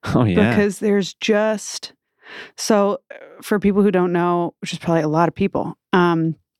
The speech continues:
Speaker 2: the original room at the Comedy Store, the shows go really late, and at the end, people have left. So,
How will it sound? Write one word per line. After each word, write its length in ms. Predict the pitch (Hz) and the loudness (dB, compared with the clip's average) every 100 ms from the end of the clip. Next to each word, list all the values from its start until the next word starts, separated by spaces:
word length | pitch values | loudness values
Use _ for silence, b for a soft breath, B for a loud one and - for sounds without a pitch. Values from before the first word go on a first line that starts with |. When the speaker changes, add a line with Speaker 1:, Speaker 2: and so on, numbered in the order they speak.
| _ _ - | _ _ -2
Speaker 2:
the 140 | 214 | 2
original 400 | 208 214 220 220 190 | 2 2 2 0 2
room 180 | 185 | 2
at 60 | 175 | 0
the 80 | 170 | -2
Comedy 320 | - 165 165 | -2 0 0
Store, 240 | 160 156 156 | 0 0 0
the 60 | |
shows 260 | - 160 151 | 0 -2 0
go 120 | 147 | 0
really 380 | 147 160 160 160 | 2 2 4 2
late, 340 | 151 147 165 - | 0 0 -2 0
and 100 | 175 | 0
at 120 | 156 | 2
the 140 | - - | 0 0
end, 320 | 160 160 156 - | 2 2 -2 -4
people 400 | - 175 - 156 | -4 -2 0 0
have 360 | 139 143 135 - | 0 0 0 -2
left. 460 | 123 - - - - | -4 -6 -14 -20 -14
So, 400 | - 190 170 | -2 0 2